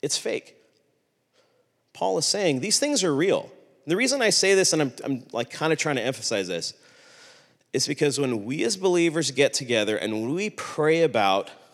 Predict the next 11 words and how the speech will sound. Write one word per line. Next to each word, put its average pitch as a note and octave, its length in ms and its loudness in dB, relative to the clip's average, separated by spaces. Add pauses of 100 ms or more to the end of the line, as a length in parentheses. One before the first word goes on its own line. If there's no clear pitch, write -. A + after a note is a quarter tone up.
certain A2 360 -2
things, F2+ 420 -10
we B2+ 140 -4
pray D3 280 -2
about C#3 300 2
the B2 60 -2
world, F#2 420 -2
or F2 60 -8
we A2 120 -6
pray C#3+ 300 -2
about C3+ 320 2